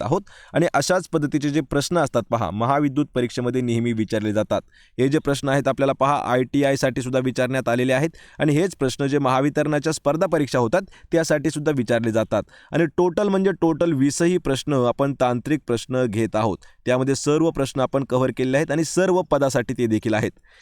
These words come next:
आपल्याला या व्हिडिओची जर पीडीएफ डाउनलोड करायची असेल, तर मराठी नोकरी या नावाने आपलं Telegram चॅनेल आहे, त्याची लिंक मी तुम्हाला डिस्क्रिप्शनमध्ये देत आहे. त्या ठिकाणी जाऊन आपण चॅनलला जॉईन करा आणि ती जी पीडीएफ आहे, ती तुम्ही नोट्स म्हणून यूज करू शकता. मित्रांनो, हे सर्व प्रश्न महत्त्वाचे प्रश्न ठरणार आहेत,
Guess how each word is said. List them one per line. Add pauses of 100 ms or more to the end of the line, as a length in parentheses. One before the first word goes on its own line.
(140)
आपल्याला
या
व्हिडिओची
जर
पीडीएफ
डाउनलोड
करायची
असेल, (260)
तर
मराठी
नोकरी
या
नावाने
आपलं
Telegram
चॅनेल
आहे,
त्याची
लिंक
मी
तुम्हाला
डिस्क्रिप्शनमध्ये
देत
आहे.
त्या
ठिकाणी
जाऊन
आपण
चॅनलला
जॉईन
करा (280)
आणि
ती
जी
पीडीएफ
आहे,
ती
तुम्ही
नोट्स
म्हणून
यूज
करू
शकता. (320)
मित्रांनो,
हे
सर्व
प्रश्न
महत्त्वाचे
प्रश्न
ठरणार
आहेत,